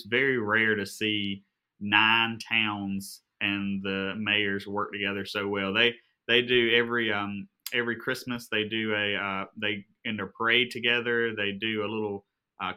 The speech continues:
concert, um, in the, the commons in the area downtown. Uh, they, they do events together throughout the whole year. So I guess it's just something unique about, you know, uh, uh, Miss Charlotte, the mayor of Beargrass, said that,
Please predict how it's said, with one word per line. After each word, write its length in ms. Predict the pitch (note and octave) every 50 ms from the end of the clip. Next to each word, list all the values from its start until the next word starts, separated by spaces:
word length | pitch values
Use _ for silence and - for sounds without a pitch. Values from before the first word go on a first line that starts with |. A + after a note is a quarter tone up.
| -
concert, 760 | - B2 A#2+ B2+ B2 B2 - - B2+ A#2+ A#2+ A#2+ A#2+ A2+ - _ -
um, 540 | A2 G#2 G#2 G#2 G2+ G2+ G2+ G2 G2+ G2 - _ _ - _
in 220 | - A#2+ A2+ A2 A2
the, 240 | G#2+ G#2 G#2 G2+ - G#2+
the 120 | A2 G#2+
commons 560 | - B2 A#2+ A#2 A#2+ A#2 A#2 A2+ A2+ A2+ -
in 100 | A#2+ A2+
the 120 | A2 A2 A2+
area 320 | A#2 A#2 A#2 A#2 A2+ A2+ A2
downtown. 760 | A2+ A2+ A2+ A2+ A2+ - - A2+ A2+ A2+ A2+ A2 A2+ A2+ G#2+ G2
Uh, 160 | F#2 F#2+ F#2+
they, 240 | G#2+ A#2 A#2 A2+ - _ _ _ _ _ _ _
they 120 | - B2 B2
do 220 | B2 C#3 C#3+ C3+
events 420 | C3 A#2 C3 C3 - - - -
together 520 | - - B2 A2 A2 A2 A2+ A2 G#2 - - -
throughout 300 | G#2 G#2 G#2 G2+ F#2+ - -
the 80 | G2+
whole 200 | G2+ G#2+ G#2+ G#2
year. 280 | G#2 G#2+ A2 G#2 G2 G2
So 180 | - - G2+ G2
I 100 | F#2+ G#2
guess 260 | A2 B2+ C#3 C#3 -
it's 180 | B2+ A#2 - -
just 300 | - A2+ - - - _ _
something 420 | - - - B2+ C3+ - C#3 C3+
unique 380 | C3 C3 B2+ B2 B2 C3 C3 - -
about, 320 | A2+ A#2 A#2 A2+ A2+ - - _ _
you 120 | - A2 G#2+
know, 140 | G#2 G#2 G2 - -
uh, 160 | G2+ F#2+ G2 F#2+ - - A2+ A2 A2 - G#2+
uh, 160 | G2+ G2+ G2+ G#2+
Miss 220 | A2+ B2 B2 A#2+
Charlotte, 400 | - - C3+ C3 B2+ B2 A2+ -
the 60 | G2+
mayor 240 | A2 G#2+ G#2+ G#2+ G#2
of 60 | G2+
Beargrass, 380 | G2+ G#2+ G#2+ G#2 G#2+ G#2 A2 A2
said 260 | - G#2+ G2+ G2+ G2
that, 120 | G2+ F#2+